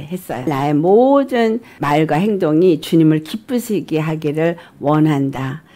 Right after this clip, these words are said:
주님을 그 기쁘시게 하기를 원하기 때문에 어떻게 하면 내가 주님의 말씀 앞에 백 프로 순종할 수 있을까 하는 마음으로 순종하려고 애를 썼어요.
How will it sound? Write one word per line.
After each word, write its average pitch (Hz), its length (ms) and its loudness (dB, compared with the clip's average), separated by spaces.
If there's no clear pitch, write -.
주님을 220 420 4
그 - 160 -12
기쁘시게 240 800 -2
하기를 202 440 -2
원하기 196 600 0
때문에 214 600 2
어떻게 214 540 0
하면 180 240 2
내가 160 360 2
주님의 165 580 4
말씀 156 460 0
앞에 147 400 -2
백 180 220 -4
프로 175 220 0
순종할 226 540 0
수 165 160 -6
있을까 156 680 -4
하는 180 320 2
마음으로 156 800 0
순종하려고 165 880 0
애를 165 380 2
썼어요. 160 580 -2